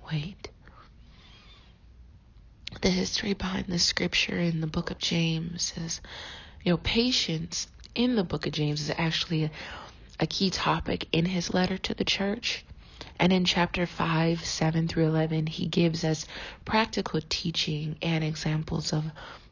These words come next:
how to be patient. When he says, you know, firmly committed to God, we know that there is a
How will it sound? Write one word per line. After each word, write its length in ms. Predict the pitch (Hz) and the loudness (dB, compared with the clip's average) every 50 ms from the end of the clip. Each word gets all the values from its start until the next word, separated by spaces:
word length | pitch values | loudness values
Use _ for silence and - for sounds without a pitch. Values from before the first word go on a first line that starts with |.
| - - - - | -20 -20 -20 -10
how 640 | - - - - - 190 202 190 170 160 147 143 139 - - - - - - - | -4 -2 2 6 8 10 10 10 10 8 6 4 0 -4 -10 -18 -20 -16 -8 -4
to 180 | - - 151 143 | 0 2 2 0
be 580 | 143 151 - - 175 190 190 185 175 156 156 - - | 0 -4 0 4 6 6 6 6 4 2 -2 -4 -8
patient. 760 | - - - 151 160 147 - - - - 156 - - - - - - - - - - - - - - - - - - - - - - | -8 -6 -4 -2 -2 0 0 0 -2 -2 -6 -10 -12 -16 -16 -16 -18 -20 -20 -20 -20 -20 -20 -20 -18 -16 -14 -14 -14 -14 -10 0 4
When 160 | 170 170 180 | 4 6 6
he 160 | 185 202 208 | 6 6 4
says, 480 | 202 - - 190 190 180 165 165 - 175 | 4 4 4 4 4 4 4 0 0 2
you 40 | |
know, 120 | 175 160 156 | 4 4 2
firmly 720 | - - - - - 226 240 240 226 214 202 185 175 160 | 2 -2 -6 -2 0 2 2 2 4 4 4 4 4 4
committed 600 | 165 - - 165 160 156 151 151 151 151 - - - | 2 0 -2 -2 0 0 0 0 0 -2 -4 -6 -6
to 120 | - 170 | -6 -4
God, 560 | - 151 156 156 156 151 156 156 156 160 165 - - - - - - - - - - | -4 -2 -2 0 0 0 2 0 0 -2 -2 -6 -10 -14 -12 -10 -10 -10 -12 0 4
we 80 | 165 | 6
know 260 | 165 170 170 165 160 156 | 8 8 8 8 8 6
that 220 | 156 170 165 - | 4 0 0 0
there 200 | - 151 165 160 | 0 2 2 2
is 180 | 156 147 147 | 2 2 0
a 60 | 156 | -2